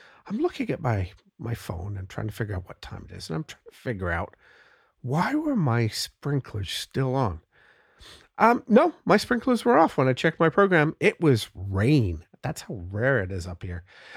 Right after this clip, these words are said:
Uh, it's been so long since we had any significant amounts, and we had a, well, a week of it.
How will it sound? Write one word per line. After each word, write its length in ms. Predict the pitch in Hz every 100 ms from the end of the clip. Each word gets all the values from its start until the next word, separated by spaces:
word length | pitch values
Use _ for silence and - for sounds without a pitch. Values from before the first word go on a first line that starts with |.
| -
Uh, 200 | - 147 -
it's 200 | 175 -
been 220 | 196 180
so 280 | - 180 160
long 220 | 135 151
since 260 | - 123 117
we 120 | 104
had 180 | 101 107
any 240 | 104 110
significant 540 | - 104 113 113 - 98
amounts, 320 | 107 - -
and 160 | 90
we 200 | 90 98
had 460 | 101 - - 101 104 -
a, 440 | 101 101 101 107 - _ _ _
well, 280 | - 302 - _ _ _ _ -
a 80 | 101
week 300 | 104 294 -
of 80 |
it. 140 | 120